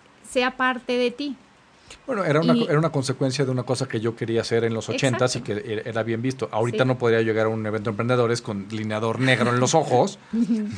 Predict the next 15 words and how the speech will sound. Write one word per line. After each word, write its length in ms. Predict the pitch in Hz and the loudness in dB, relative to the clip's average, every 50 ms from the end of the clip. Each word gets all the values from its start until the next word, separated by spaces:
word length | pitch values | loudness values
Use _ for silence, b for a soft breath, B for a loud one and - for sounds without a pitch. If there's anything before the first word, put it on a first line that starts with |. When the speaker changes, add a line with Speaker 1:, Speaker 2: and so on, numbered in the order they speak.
| 90 - - | -10 -2 0
Speaker 2:
<laughs> 160 | 185 170 151 | 2 2 4
ni 140 | 170 180 127 | 2 2 2
gabardina 400 | 117 120 110 117 107 135 147 139 | 2 0 0 0 2 2 4 4
negra, 240 | 131 131 123 135 139 | 4 6 6 6 6
ni 80 | 131 | 6
arete, 260 | 117 113 113 - - 123 | 6 4 4 2 2 0
ni 80 | 120 | 0
colita. 360 | 117 - 143 165 175 175 127 120 B B - | 2 2 4 4 6 4 2 0 B B -8
Speaker 1:
Exacto. 200 | 220 - - - - | -8 -8 -8 -8 -6
Speaker 2:
Pero, 180 | - 131 123 | -2 -2 -2
este, 220 | 120 196 220 135 113 | -2 -2 -2 -4 -4
pero 180 | - 120 110 | -4 -2 -4
en 0 | |
ese 120 | 127 131 143 | 0 0 2
momento 400 | 131 127 123 117 120 135 131 135 | 2 2 2 2 4 2 2 2